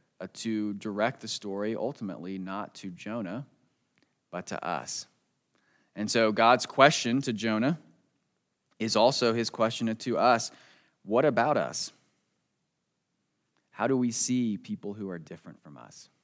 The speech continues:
Do we want them to experience God's mercy? Do we care more about our pleasure,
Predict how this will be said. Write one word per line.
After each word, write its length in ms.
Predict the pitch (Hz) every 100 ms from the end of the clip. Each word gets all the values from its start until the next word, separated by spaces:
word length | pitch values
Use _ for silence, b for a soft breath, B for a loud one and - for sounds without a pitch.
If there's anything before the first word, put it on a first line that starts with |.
| _ _ _ _ _ _ _ _ _ b b b b
Do 160 | - 107
we 180 | 110 123
want 400 | 110 104 135 151
them 340 | 95 69 69 _ _ _ -
to 180 | 95
experience 720 | 95 - - 90 92 98 - -
God's 340 | 85 87 -
mercy? 400 | 80 92 - 71 - _ _ _ _ _ _ _ _ _ b b b b
Do 120 | 117
we 160 | 117 127
care 480 | - 135 139 135
more 380 | 110 110 120 127
about 380 | 113 113 110 -
our 120 | 101
pleasure, 560 | 90 - 117 135 170